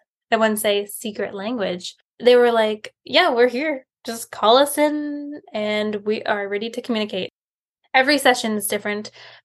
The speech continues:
but I think at the very start, I was expecting nothing, and I was very surprised of what I, of how fast it came. But it's also one of those things too,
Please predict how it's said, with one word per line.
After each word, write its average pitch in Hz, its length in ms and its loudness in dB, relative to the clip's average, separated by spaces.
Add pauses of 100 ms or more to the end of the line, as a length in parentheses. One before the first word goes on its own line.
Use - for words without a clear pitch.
but 208 180 6
I 220 120 2
think 233 200 2
at - 100 4
the 208 120 -4
very 220 400 2
start, 226 460 2
I 220 80 0
was 208 120 -2
expecting 208 540 0
nothing, 247 560 0
and 214 140 2
I 202 60 0
was 202 140 -4
very 208 240 0
surprised 190 500 -2
of 190 160 -6 (300)
what 196 260 -2
I, 170 180 -2 (260)
of 220 120 2
how 214 220 2
fast 190 400 0
it - 80 -4
came. - 360 -6 (1080)
But 247 80 2
it's 262 180 4
also 269 380 6
one 240 140 2
of 226 100 -2
those 220 220 -2
things 220 440 -4
too, 220 540 0